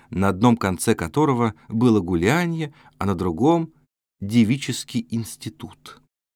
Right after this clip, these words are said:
Я прошел наш пустынный переулок и вышел на большую улицу, где стали встречаться и пешеходы, и ломовые с дровами на санях, достававших полозьями до мостовой,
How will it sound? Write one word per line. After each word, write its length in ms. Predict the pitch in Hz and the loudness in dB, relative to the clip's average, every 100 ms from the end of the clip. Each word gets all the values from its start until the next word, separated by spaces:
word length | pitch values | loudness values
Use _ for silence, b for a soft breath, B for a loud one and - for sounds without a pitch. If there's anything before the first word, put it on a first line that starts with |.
| _ _ _ _ _ _ _ _ | _ _ _ _ _ _ _ _
Я 160 | 127 175 | 2 4
прошел 500 | 156 135 151 139 135 | 4 2 2 4 4
наш 280 | 113 123 - | 2 2 0
пустынный 520 | 113 - - 113 101 | -6 -4 0 2 2
переулок 680 | - 87 92 170 170 160 - _ - | -2 -2 0 2 0 -2 -8 _ 2
и 120 | 180 | 4
вышел 360 | 220 233 214 190 | 6 4 4 4
на 100 | 160 | 4
большую 440 | 156 - 190 175 | 2 2 0 0
улицу, 680 | 117 123 113 107 - 101 95 _ _ - | 2 2 4 2 -4 -8 -8 _ _ -4
где 240 | 113 127 | 2 2
стали 280 | 117 127 117 | 2 2 0
встречаться 600 | - 117 - 120 - 107 | 0 -2 2 0 0 -2
и 60 | 104 | -2
пешеходы, 760 | 98 - 87 - 131 147 127 B B B _ - | -6 -6 -8 0 2 2 -2 B B B _ -4
и 260 | 165 147 | -2 0
ломовые 760 | 120 127 123 113 90 113 160 135 | 2 4 6 4 4 2 2 0
с 60 | |
дровами 500 | 98 117 117 123 120 | 0 2 4 4 4
на 100 | 110 | 2
санях, 540 | 104 107 113 113 - - B B | 2 2 4 4 0 -10 B B
достававших 720 | 107 101 110 104 117 - - | -6 -2 0 4 2 0 -6
полозьями 680 | - 95 113 113 110 104 92 b _ | -4 2 2 2 2 0 -2 b _
до 200 | 87 101 | -2 0
мостовой, 760 | 101 - 101 87 87 87 82 | 0 -2 -4 -2 0 0 -2